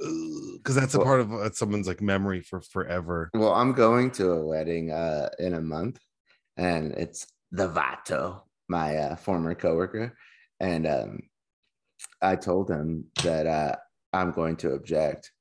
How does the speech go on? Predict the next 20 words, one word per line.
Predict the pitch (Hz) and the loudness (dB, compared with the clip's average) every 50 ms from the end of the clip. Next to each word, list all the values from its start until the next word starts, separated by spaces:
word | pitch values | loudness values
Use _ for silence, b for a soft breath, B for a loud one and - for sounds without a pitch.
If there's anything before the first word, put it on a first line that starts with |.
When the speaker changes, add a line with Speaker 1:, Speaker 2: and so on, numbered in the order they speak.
| b b b b b b b b b | b b b b b b b b b
Speaker 2:
And | - 92 87 85 | -2 0 0 0
it's | 87 87 - - | 0 -2 -2 -2
not | 87 90 113 120 | 0 0 0 0
because | - 117 - - 95 82 78 | 0 -2 0 0 0 2 2
I | 90 | 2
don't | 80 80 76 67 57 60 | 2 2 0 -2 -4 -4
like | 73 80 80 82 82 - | -2 -2 -2 -2 -4 -8
his, | - 113 98 65 71 78 80 - - - - _ | -12 -10 -8 -6 -6 -6 -8 -10 -14 -14 -8 _
uh, | 67 82 80 71 69 73 85 - _ | -2 0 0 0 -2 -6 -8 -10 _
fiance. | - 90 80 82 90 90 87 - - - - - 90 90 101 | -2 -2 0 0 0 -2 -4 -6 -10 -10 -10 -10 -12 -6 -4
I | - 95 | -4 -2
think | 101 87 85 - | -2 -2 -4 -4
she's | - 78 71 | -6 -10 -6
great. | - - 78 73 - - - _ _ _ _ _ _ _ _ _ _ _ _ _ _ _ _ _ _ | -2 0 0 0 0 -2 -8 _ _ _ _ _ _ _ _ _ _ _ _ _ _ _ _ _ _
It's | - 98 - - | -4 -2 -2 -2
just | - 90 - - | -4 -6 -4 -2
'cause | - 95 90 - | -4 -4 -2 -2
he's | 90 90 82 - | -4 -4 -4 -4
so | - - 90 85 | -2 0 0 0
young | 82 78 76 69 71 78 71 58 - - 90 92 | 0 0 0 0 0 0 -2 -4 -6 -10 -10 -12